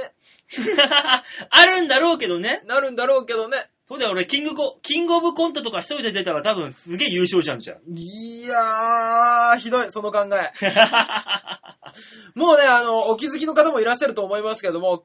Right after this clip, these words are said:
Speaker 2: 今回、吉沢さんが残念ながらお休みなんです。
Speaker 1: さあ、お休みっつうか別にレギュラーじゃねえし。
Speaker 2: え、吉沢デモカなのに？
Speaker 1: うん、うん。多分、
Speaker 2: いや、
Speaker 1: それでも、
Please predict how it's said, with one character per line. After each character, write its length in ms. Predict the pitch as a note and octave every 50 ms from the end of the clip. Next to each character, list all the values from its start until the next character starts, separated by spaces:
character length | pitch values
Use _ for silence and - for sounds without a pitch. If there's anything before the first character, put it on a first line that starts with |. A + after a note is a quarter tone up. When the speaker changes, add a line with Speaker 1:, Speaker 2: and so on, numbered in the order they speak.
| _ _ _
Speaker 2:
今 240 | C4+ D#4 D#4 C4+
回、 320 | - G#3+ E3+ F3+ F3 D#3 -
吉 320 | - D#3 F#3 G3 G3 A3
沢 180 | A3+ A#3+ A#3+ A#3+
さ 140 | B3 A3+ A3+
ん 40 |
が 140 | A#3+ B3+ G3+
残 240 | D#3 F#3+ A3+ B3 B3+
念 140 | B3+ B3 B3
な 100 | B3+ A#3
が 60 | F3+
ら 80 | C#3 C#3
お 80 | F3
休 200 | A3+ C4 B3+ D4 C#4
み 60 | C4
な 120 | A#3+ G3+
ん 40 | D#3+
で 80 | B2 A2+
す。 160 | - - _ _ _ _ _ _
Speaker 1:
さ 360 | A#3+ C4 C#4 C4 A#3 A3 F3+
あ、 60 | D3
お 100 | D#3+ G#3+
休 180 | D4+ D#4+ - D#4+
み 100 | F4+ E4+
っ 20 |
つ 120 | - G3
う 40 | E3+
か 120 | D#3 C#3+ B2+
別 220 | C#3+ C#3 F#3 F3
に 240 | F3+ F#3+ F#3 E3 A#2+
レ 140 | C3+ D#3+ E3
ギ 80 | D#3 G#3+
ュ 20 | G3+
ラ 60 | -
ー 100 | C4+ C4+
じ 80 | C#4 C4
ゃ 80 | -
ね 100 | B2+ D3 G#3
え 80 | B3 -
し。 220 | - - E3 - _ _ _ _ _ _ _ E3
Speaker 2:
え、 220 | G3 G#3+ - - _ _ _ _ _ _ _ _
吉 240 | D#3 E3+ D#3+ -
沢 140 | G3 G3 F#3
デ 60 | F#3 F#3
モ 80 | F3
カ 120 | C#3+ D3 C3
な 100 | B2 A#2
の 80 | A#2
に？ 240 | B2 D#3+ A3+ D4 - _ _ _ _ _ _ _ _ _ _ _ _ _
Speaker 1:
う 80 | D4 C#4
ん、 20 | C4
う 400 | A#3+ B3+ D4+ D4 C#4 C4 A3+ G3+
ん。 200 | E3+ C3 - _ _ _ _ _ _ _ _ _ _ _ _ _
多 140 | D3 B3+ -
分、 120 | A3 G#3
Speaker 2:
い 20 | F3+
や、 200 | E3 D3 - - -
Speaker 1:
そ 120 | - A3
れ 200 | G#3+ A3+ A3 A3+
で 0 |
も、 340 | G#3+ G3+ F#3+ E3+ D3 C3+ -